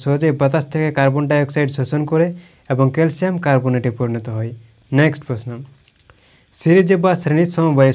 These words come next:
সমস্ত রোধ জুড়লে কারেন্টের মান কী হবে? একই থাকবে। প্রথম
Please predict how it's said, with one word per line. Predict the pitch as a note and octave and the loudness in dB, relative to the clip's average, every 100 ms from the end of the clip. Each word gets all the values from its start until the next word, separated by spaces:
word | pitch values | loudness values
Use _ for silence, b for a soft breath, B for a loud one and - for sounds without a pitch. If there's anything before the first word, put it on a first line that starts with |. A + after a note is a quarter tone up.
| - | 2
সমস্ত | D3+ E3+ F3 F3+ | 0 -2 -2 0
রোধ | F3+ C#3 C3 | 0 0 0
জুড়লে | D3 B2+ B2+ B2+ B B - | 2 2 0 -4 B B -2
কারেন্টের | C#3+ E3 F3 F3+ F3 | 0 0 0 0 0
মান | D#3 C3+ | 0 0
কী | C#3+ C3 | 2 4
হবে? | C3 D#3+ D#3+ - | 4 0 -2 -4
একই | C3 D3+ C3+ | -2 -2 -2
থাকবে। | A#2+ A#2 A#2+ B2 - b b b b b _ | -4 -6 -10 -12 -16 b b b b b _
প্রথম | D3+ D3+ | -2 0